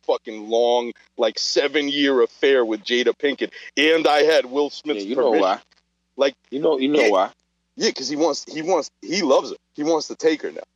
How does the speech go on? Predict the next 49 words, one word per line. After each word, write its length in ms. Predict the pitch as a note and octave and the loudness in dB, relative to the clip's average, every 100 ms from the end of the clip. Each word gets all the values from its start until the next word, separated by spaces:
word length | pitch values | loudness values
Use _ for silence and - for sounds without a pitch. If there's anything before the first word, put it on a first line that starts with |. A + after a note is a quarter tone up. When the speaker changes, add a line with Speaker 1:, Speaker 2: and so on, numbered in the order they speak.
| _ _ - | _ _ -2
Speaker 1:
And 220 | C3 A#2 - | -2 0 -2
<laughs> 80 | A2 | 0
Speaker 2:
Nah, 360 | A2 A2 A2 | 2 2 2
nah, 340 | A#2 B2 B2 B2 | 4 4 4 2
nah, 220 | B2+ B2+ | 4 4
nah, 240 | C3 B2+ B2+ | 4 2 2
nah, 260 | B2+ A#2+ | 2 2
nah. 160 | A#2+ A#2 | 2 2
That's 280 | A2+ A#2 A2+ | 2 0 0
not, 260 | B2 A2+ | -2 -2
that's 200 | G#2+ A#2 | -2 -2
not 180 | B2 A#2 | 0 -2
even 240 | G#2+ G#2+ A2 | -4 -10 -2
why. 140 | A#2+ - | -2 -4
'Cause, 320 | - A#2+ G2+ G2+ - | -4 -2 -2 -6 -2
uh, 240 | G2 G2 F#2 | 0 0 -2
no 80 | G#2+ | -4
one 180 | A#2+ A2+ | -4 0
goes 260 | A#2+ A#2 | 0 0
by 280 | G#2 A2 A2 | 0 0 2
the 80 | A#2 - | -2 -2
codes 580 | D3+ D3 C#3 B2 A2 - _ _ _ | 0 2 2 0 -4 -18 _ _ _
no 220 | G2 G#2+ G#2+ | -4 -2 0
more. 400 | G#2+ G2 F2 - | 0 0 0 -4
Check 200 | - G2+ | -4 -2
it 100 | B2 | 0
out, 160 | C3+ G#2+ | 2 0
Speaker 1:
I 40 | |
know, 340 | A#2 A#2+ A2+ | 2 2 2
Speaker 2:
'cause 40 | G2 - | -2 -6
Speaker 1:
I 120 | G2+ | -6
know. 280 | G#2 G#2+ G#2 | -2 0 0
These 240 | G2 G#2+ - | -2 -8 -6
kids, 260 | - B2 | -2 0
Speaker 2:
eh, 120 | A#2 | 0
Speaker 1:
man. 240 | G2+ F#2 F2+ | 0 -2 -2
Speaker 2:
the 100 | A#2 | -2
kids 380 | - C3 - - | 2 0 0 -4
snitching. 500 | B2 B2 - B2+ C3 - | -2 0 -2 -4 -4 -2
Every, 440 | A2+ A2+ A#2+ A#2+ - | -2 0 0 -2 -2
every, 280 | G#2 A2+ B2 - - | -2 0 -2 -4 -2
they 120 | A2 | 0
snitching 460 | - A#2 A#2+ C3 A#2+ | 0 0 0 0 0
is 200 | A2 - | 0 0
okay. 500 | A2+ - B2 A2+ F#2 _ _ _ _ - A#2 | -2 0 0 0 -2 _ _ _ _ -4 0
Speaker 1:
They 100 | D3 | 2
think 200 | G#3+ C3 | 2 2
Speaker 2:
They, 60 | B2 | 2
they, 160 | G3 | 4